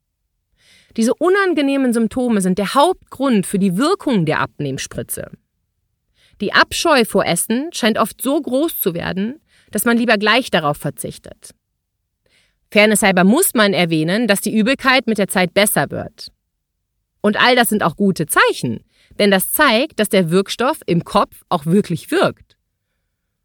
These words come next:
Und uns signalisiert, wir sind pappsatt. Es ist dasselbe Gefühl, wie wenn wir wirklich zu viel gegessen haben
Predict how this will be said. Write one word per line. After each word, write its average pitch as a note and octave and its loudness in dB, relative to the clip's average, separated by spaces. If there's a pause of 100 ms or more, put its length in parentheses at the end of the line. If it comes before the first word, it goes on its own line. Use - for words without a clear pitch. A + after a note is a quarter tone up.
(120)
Und D4+ 2
uns B3+ 4
signalisiert, E3+ 0 (200)
wir C4+ 0
sind C#4 -2
pappsatt. - -4 (920)
Es A#3 0
ist C4+ -4
dasselbe C#4 0
Gefühl, B3 -2
wie A#3 -2
wenn A3+ 2
wir G#3+ 2
wirklich C#4 -2
zu C#4+ -2
viel C4 -2
gegessen A#3 -2
haben F3+ -2